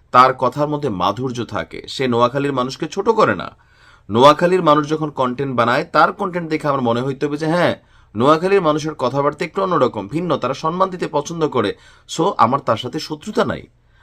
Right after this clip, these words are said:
আর মূল বিষয়টা হচ্ছে যে কনটেন্ট ক্রিয়েটর, এরকম বিচি বক্কর চক্কর কিছু আছে বাংলাদেশে বিভিন্ন ইস্যুতে মানে পুরো অস্থির করে ফেলে। এই মুহূর্তে কুমিল্লা নিয়ে দেখবেন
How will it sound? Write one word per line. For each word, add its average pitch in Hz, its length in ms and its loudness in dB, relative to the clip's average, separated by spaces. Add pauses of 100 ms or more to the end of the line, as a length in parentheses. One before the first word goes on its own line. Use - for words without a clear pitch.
(120)
আর 104 160 2
মূল 165 280 4
বিষয়টা 190 300 0
হচ্ছে 151 180 -6
যে 143 140 -4
কনটেন্ট 143 520 -2
ক্রিয়েটর, 120 400 0
এরকম 110 260 -8
বিচি 123 320 -6
বক্কর 113 300 -6
চক্কর 123 340 -10
কিছু 117 240 -4
আছে 107 260 2
বাংলাদেশে 107 640 -4 (440)
বিভিন্ন 143 300 -2
ইস্যুতে 143 420 0
মানে 110 200 -4
পুরো 135 200 -4
অস্থির 131 360 -8
করে 117 180 4
ফেলে। 73 320 -8 (720)
এই 127 140 4
মুহূর্তে 156 280 4
কুমিল্লা 151 400 2
নিয়ে 156 160 4
দেখবেন 156 320 2